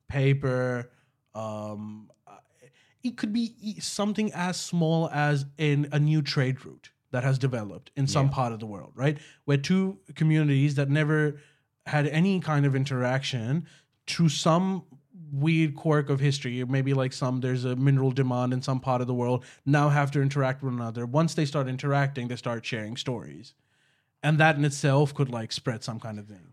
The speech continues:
Speaker 2: Well, wait till Neuralink comes to fruition and
Speaker 1: <laughs>
Speaker 2: we can
Speaker 1: Then it'll be
Speaker 2: transport
Speaker 1: automatic.
Speaker 2: ideas <laughs> telepathically, then forget about it.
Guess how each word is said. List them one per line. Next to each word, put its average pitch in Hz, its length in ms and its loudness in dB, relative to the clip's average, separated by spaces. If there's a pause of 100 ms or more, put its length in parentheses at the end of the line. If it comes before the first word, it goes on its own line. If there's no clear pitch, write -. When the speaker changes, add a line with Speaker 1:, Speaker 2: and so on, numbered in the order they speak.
(160)
Speaker 2:
Well, 110 200 0
wait 131 200 4
till 131 160 0
Neuralink 110 640 0
comes 101 260 -4
to 98 80 -6
fruition 95 540 -2
and 87 240 -6 (300)
Speaker 1:
<laughs> 196 440 0
Speaker 2:
we - 120 2
can 123 120 -2
Speaker 1:
Then 139 160 0
it'll 110 140 2
be - 60 0
Speaker 2:
transport 113 260 2
Speaker 1:
automatic. 107 240 0
Speaker 2:
ideas 104 400 -4 (200)
<laughs> 110 200 -8
telepathically, 107 800 -2
then 95 340 -6 (680)
forget 101 320 -2
about 90 280 -2
it. 82 160 -8